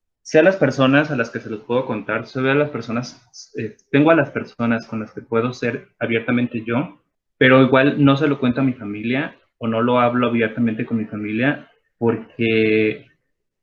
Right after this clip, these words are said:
siguen siendo muy amenazantes". Y entonces estamos hablando de una situación como muy,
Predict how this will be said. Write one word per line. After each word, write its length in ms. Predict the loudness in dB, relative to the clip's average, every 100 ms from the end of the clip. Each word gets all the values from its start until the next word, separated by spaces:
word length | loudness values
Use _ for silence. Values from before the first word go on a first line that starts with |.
| _ _ _
siguen 880 | _ -2 2 4 4 6 4 2
siendo 340 | 0 -2 0 0
muy 200 | 0 0
amenazantes". 760 | -4 -8 -8 -10 -10 -16 -20 _ _ _ _ _ _ _ _ _ _ _ _ _ _
Y 100 | 0
entonces 380 | 2 2 0 0
estamos 340 | 0 0 0
hablando 480 | 0 -4 -2 -2 -2
de 120 | -2 -4
una 180 | -4
situación 460 | -6 -10 -10 -10 -10
como 240 | -8 -8
muy, 360 | -6 -2 -2 -4